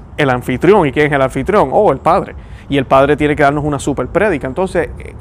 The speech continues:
todo se centraliza en la prédica. La prédica es la parte más importante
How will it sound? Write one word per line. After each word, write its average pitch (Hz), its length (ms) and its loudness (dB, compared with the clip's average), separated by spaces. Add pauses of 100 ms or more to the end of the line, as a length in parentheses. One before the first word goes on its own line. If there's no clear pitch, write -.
todo 208 180 6
se 233 100 -6
centraliza 202 520 0
en 160 80 0
la 135 100 2
prédica. 131 440 -4 (400)
La 143 120 2
prédica 214 340 4
es 190 60 2
la 180 120 4
parte 185 260 0
más 165 120 -2
importante 160 680 -4